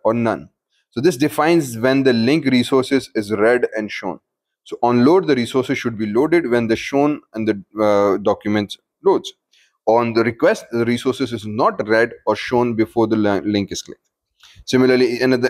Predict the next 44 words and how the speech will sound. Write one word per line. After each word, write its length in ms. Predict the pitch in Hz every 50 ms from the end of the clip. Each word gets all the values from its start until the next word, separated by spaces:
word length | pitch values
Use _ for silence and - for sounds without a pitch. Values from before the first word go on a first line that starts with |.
| -
instead 580 | 127 127 127 123 120 - - - - 135 135 143
of 120 | 139 - - -
acute, 320 | 117 113 - 165 170 160
you 100 | 127 120
can 160 | 117 131 120
also 260 | 110 117 117 113 -
use 260 | 127 113 113 110 - - _
H 180 | - - - -
reference, 540 | 160 160 151 - 156 151 147 151 143 - -
like 300 | 113 110 113 123 131 -
show 340 | - - - 143 143 143
attribute, 440 | 135 131 127 - 131 123 127 131 127
like 220 | 117 110 104 98 _
type 220 | 113 107 101 98
attribute. 380 | 95 92 90 92 92 95 95 95
We 100 | 107 113
already 280 | 110 110 110 110 113
talked 260 | 110 - 104 98 -
about 240 | 98 - 80 71 65
that. 100 | - 62 _ _ _ _ _ _ _ _ _ _ -
H 140 | 123 123 135
reference 380 | 131 131 127 - 131 127 - 117
needs 180 | 117 110 -
to 100 | - 113
have 220 | 98 104 104 101 92
a 60 | 95
U 260 | 95 95 92 95 95
R 140 | 98 101 110
L. 160 | 143 185 196 190 - _ _ _ _ _
Show 360 | _ - - - 170 180 185 165
will 140 | 147 139
usually, 380 | 123 120 120 123 117 127 131 131
we 100 | 120 120
have 120 | 123 113
used 240 | 113 135 151 143 117
the 80 | 107 113
new 220 | 110 120 143 160
means 280 | 156 139 131 123 110 -
we 160 | 117 117 117
want 200 | 117 117 113 107
to 60 | 113
use 220 | 113 110 113 107 98
a 60 | 107
new, 380 | 104 107 120 147 170 190 175